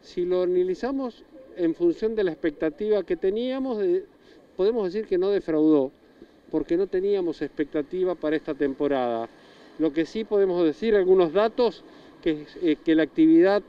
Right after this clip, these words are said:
en nuestra empresa en particular estuvo treinta y seis por ciento abajo, eh, de actividad,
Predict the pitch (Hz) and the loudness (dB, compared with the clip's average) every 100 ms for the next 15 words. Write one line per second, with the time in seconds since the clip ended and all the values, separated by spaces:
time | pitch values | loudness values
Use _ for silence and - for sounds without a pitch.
0 | - - 160 156 160 156 165 160 160 202 | -14 -10 0 4 4 2 -2 -2 0 -2
1 | 196 165 165 156 151 170 202 220 226 - | -4 -4 -4 -4 -2 0 0 -2 -6 -18
2 | - - - 147 196 190 175 170 156 160 | -20 -12 -8 -2 2 2 2 0 0 0
3 | 156 196 196 196 170 190 190 180 190 202 | -2 -4 -4 -6 -6 -6 -4 -2 -2 -4
4 | - 220 - - - - - 160 156 147 | -4 -6 -6 -20 -20 -20 -2 2 2 2
5 | 160 - 175 170 175 196 | 0 2 2 4 4 4